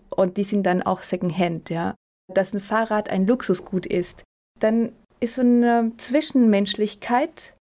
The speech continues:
die ich in der S P D gefunden hab, weil viele eben das auch hatten. Und das ist einfach Teil der Partei und natürlich einfach diese Ungerechtigkeitsgeschichte. Und was mir super wichtig ist, ist, dass das Thema Klimaschutz,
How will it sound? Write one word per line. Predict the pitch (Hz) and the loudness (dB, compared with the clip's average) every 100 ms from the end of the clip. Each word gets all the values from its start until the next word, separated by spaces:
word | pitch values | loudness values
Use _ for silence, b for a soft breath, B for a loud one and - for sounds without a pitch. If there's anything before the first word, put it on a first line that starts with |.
| _ - | _ 0
die | 226 - 233 | 0 2 -2
ich | 226 | 0
in | 220 | 2
der | - | 2
S | 226 | 0
P | - | -6
D | 240 262 | -4 -4
gefunden | 220 190 180 175 180 | -4 -4 -4 -4 -4
hab, | 180 | -2
weil | 175 | -2
viele | 180 233 233 247 | 0 2 2 2
eben | - 226 233 233 226 - _ _ _ | 2 2 4 2 0 -4 _ _ _
das | 240 226 | -2 2
auch | 269 254 - | 2 0 0
hatten. | 170 - 165 - _ _ _ | -6 -6 -12 -14 _ _ _
Und | - 196 | 0 2
das | 208 | 2
ist | 233 | 0
einfach | 202 208 | 0 0
Teil | 202 202 | 0 2
der | 185 | 2
Partei | 185 - 196 202 | -2 -2 0 2
und | 196 196 | 4 4
natürlich | 196 - 226 233 208 | 2 2 0 2 0
einfach | 196 208 | 0 -2
diese | 202 208 214 208 - _ _ | -2 -2 0 0 -4 _ _
Ungerechtigkeitsgeschichte. | 226 247 269 277 - - 277 - - 285 - 320 - _ _ _ - | 2 4 2 0 -4 -4 -4 -6 -6 -6 -4 -6 -8 _ _ _ 0
Und | 247 311 349 | 2 2 0
was | 233 220 | -4 -4
mir | 220 | -4
super | - 330 330 269 | -2 0 2 0
wichtig | 294 - 233 | -4 -8 -6
ist, | 208 294 339 _ _ _ _ | -4 -4 -6 _ _ _ _
ist, | 226 - | -2 -2
dass | 226 | -2
das | 208 196 | -2 -2
Thema | - 214 190 | 2 4 2
Klimaschutz, | 185 339 370 202 - 180 - | 2 2 2 0 -4 -8 -10